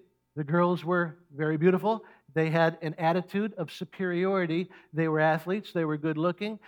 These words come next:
they were popular, they were the in crowd, and I was not. And you know the transgression that I had committed. You know that by accident, I was sitting at the cool table.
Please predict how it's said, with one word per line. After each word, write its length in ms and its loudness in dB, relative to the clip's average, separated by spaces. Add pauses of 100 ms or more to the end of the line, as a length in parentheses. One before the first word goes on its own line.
(140)
they 100 0
were 120 0
popular, 600 2 (180)
they 160 4
were 140 4
the 180 -2
in 160 -2
crowd, 440 -2 (200)
and 140 -2
I 340 2 (220)
was 260 -2
not. 340 0 (320)
And 360 -4 (120)
you 180 0
know 440 0
the 80 -4
transgression 1000 -4
that 120 0
I 120 4
had 200 -2
committed. 400 -2 (800)
You 200 2
know 260 2
that 160 -2
by 200 0
accident, 580 -6 (300)
I 160 6
was 180 -4
sitting 460 -2 (580)
at 240 4
the 120 4
cool 640 4
table. 640 -8